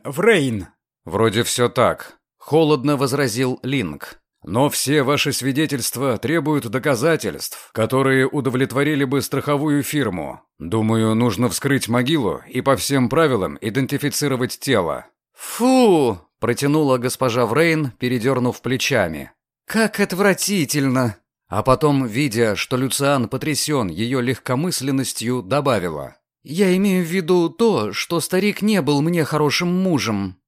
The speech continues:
Speaker 2: А труп, неделю пролежавший в могиле, зрелище ещё более отвратнее".
Speaker 1: "Лидия, сделаем всё как положено",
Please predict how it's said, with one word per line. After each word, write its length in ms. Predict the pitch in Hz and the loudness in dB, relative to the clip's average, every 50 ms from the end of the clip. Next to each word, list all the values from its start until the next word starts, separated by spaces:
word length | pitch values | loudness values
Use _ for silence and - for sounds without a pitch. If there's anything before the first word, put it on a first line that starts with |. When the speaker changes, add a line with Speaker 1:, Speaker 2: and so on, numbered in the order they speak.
| _ | _
Speaker 2:
А 180 | - 143 175 170 | -2 0 0 0
труп, 440 | 165 185 175 208 226 226 180 - - - | 2 0 0 2 2 2 0 -2 -6 -8
неделю 460 | - 123 160 180 156 185 202 175 180 170 | -4 -2 -2 0 2 2 2 2 2 2
пролежавший 760 | 190 196 190 196 190 165 190 185 151 - - 180 170 151 | 2 2 2 2 2 2 0 0 0 0 -2 -2 -2 -2
в 120 | 131 120 151 | -2 -2 -2
могиле, 760 | 170 175 175 151 175 202 220 208 185 147 120 107 90 87 - _ _ - | 0 0 0 0 0 0 0 2 2 2 2 2 0 -4 -12 _ _ -10
зрелище 640 | 139 127 170 208 214 196 185 185 - - - 185 175 | -4 -2 0 2 2 2 2 2 2 0 0 0 -2
ещё 360 | 160 175 190 - - 190 180 | -2 -2 -2 -2 -2 -2 -2
более 480 | 156 156 185 175 139 139 139 131 127 139 | 0 2 2 2 4 4 4 2 2 0
отвратнее". 840 | 147 - 147 151 180 160 123 - - 120 113 110 107 104 95 90 _ _ _ _ _ _ _ _ | -2 -2 -2 0 2 2 2 0 0 0 0 0 0 0 -2 -6 _ _ _ _ _ _ _ _
Speaker 1:
"Лидия, 600 | 131 139 160 180 170 147 190 185 190 202 196 143 131 | -2 2 2 2 4 4 4 4 4 4 2 0 -2
сделаем 520 | 127 117 110 113 202 196 202 214 220 214 | -6 -4 0 2 4 6 6 6 6 4
всё 220 | 196 - - 208 208 | 2 2 2 2 4
как 180 | - 214 208 | 4 2 2
положено", 680 | - 220 214 190 175 160 120 135 175 170 160 165 156 | 2 2 2 4 4 2 2 2 0 0 0 0 -2